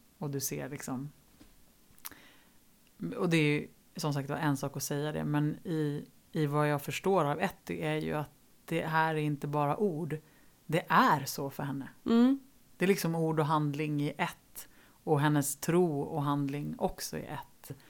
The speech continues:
Speaker 1: men jag tänker på det som du var inne på, att du ville läsa ett citat om det här med att bli räddad.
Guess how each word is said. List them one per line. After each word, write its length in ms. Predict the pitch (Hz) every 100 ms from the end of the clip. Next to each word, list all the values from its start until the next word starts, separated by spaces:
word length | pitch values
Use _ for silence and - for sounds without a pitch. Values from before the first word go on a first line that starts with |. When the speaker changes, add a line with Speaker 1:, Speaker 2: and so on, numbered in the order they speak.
| - - -
Speaker 1:
men 40 | 160
jag 100 | 156
tänker 220 | 165 143
på 100 | 147
det 200 | 156 147
som 220 | 143 151
du 100 | 151
var 100 | 147
inne 200 | 151 156
på, 140 | 151 139
att 100 | 127
du 120 | 139
ville 220 | 139 139
läsa 340 | 139 143 139
ett 100 | 143
citat 440 | - 143 175 160 -
om 80 | 143
det 60 |
här 80 | 143
med 120 | 143
att 80 | 139
bli 140 | 143
räddad. 540 | 139 147 139 143 135